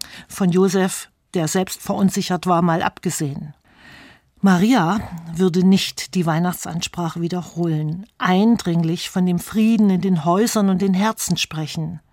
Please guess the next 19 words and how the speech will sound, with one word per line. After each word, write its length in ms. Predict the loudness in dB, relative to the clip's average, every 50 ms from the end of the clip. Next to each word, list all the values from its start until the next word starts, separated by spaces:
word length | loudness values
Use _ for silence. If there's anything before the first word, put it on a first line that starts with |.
| _ _ -20 -20 -20 -20 -20 -20 -20 -12 _
Wenn 160 | -2 0 2
ein 100 | 2 2
Herz 460 | 2 2 2 0 -2 -4 -6 -6 -6
einen 260 | -2 0 2 2 2 2
Riss 360 | 2 2 0 0 -2 -4 -4
hat, 400 | -4 -4 -4 -6 -10 -16 -16 _ _ _ _ _
dann 160 | -4 -2 0
schlägt 380 | 0 0 0 0 -2 -2 -4 -4
es 100 | -4 -2
eben 340 | -4 -2 2 4 4 6
nicht 360 | 4 4 2 -2 -8 -12 -12 -12
friedlich 680 | -8 -2 0 0 0 0 -2 -2 -2 -2 -2 -4 -6
und 160 | -6 -6 -6
feierlich 540 | -4 -4 -2 -2 -2 -2 -2 -4 -6 -8 -8
im 220 | -6 -6 -6 -6 -6
Takt. 500 | -6 -6 -6 -8 _ _ -20 -20 -20 _ _ _ -20 -20 _ _ _ -20 -20 -20 _
Es 240 | -6 -4 -2 -2 0
sehnt 360 | 2 4 4 4 4 4 2
sich 400 | -2 -8 -8 -10 -10 -14 -14 -16